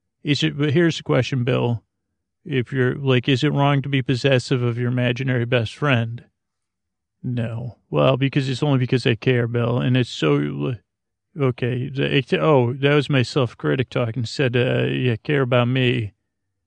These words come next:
But, Bill, it's great to have you back in my life. I'm open, I'm here with open arms, uh, having you in the podcast studio. Very rare. Uh, very, very rare to come in the studio. Really a studio built for zero people, but now there's two of us in here.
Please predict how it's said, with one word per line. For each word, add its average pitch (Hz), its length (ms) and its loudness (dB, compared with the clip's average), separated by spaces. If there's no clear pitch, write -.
But, 139 160 -4
Bill, 156 180 4
it's - 140 -2
great 160 240 0
to 151 100 2
have 147 140 4
you 135 80 -4
back 135 340 2
in 139 80 0
my 131 140 4
life. 123 420 2
I'm 135 160 0
open, 143 340 2
I'm 139 140 0
here 151 240 2
with 139 160 2
open 143 380 2
arms, 127 580 2
uh, 131 340 -2
having 135 320 4
you 135 100 4
in 135 60 4
the 127 60 2
podcast 139 520 2
studio. 127 360 -4
Very 151 420 4
rare. 131 760 0
Uh, 139 120 -4
very, 143 680 4
very 123 460 2
rare 123 400 2
to 120 80 -6
come 127 200 0
in 120 140 2
the 113 120 0
studio. 123 720 -4
Really 139 400 2
a 123 40 0
studio 131 720 0
built 135 280 0
for 127 200 -2
zero 139 360 4
people, 123 540 -2
but 131 280 -2
now 131 280 0
there's 131 220 0
two 156 180 0
of 123 120 0
us 123 200 -4
in 120 80 -2
here. 120 480 -2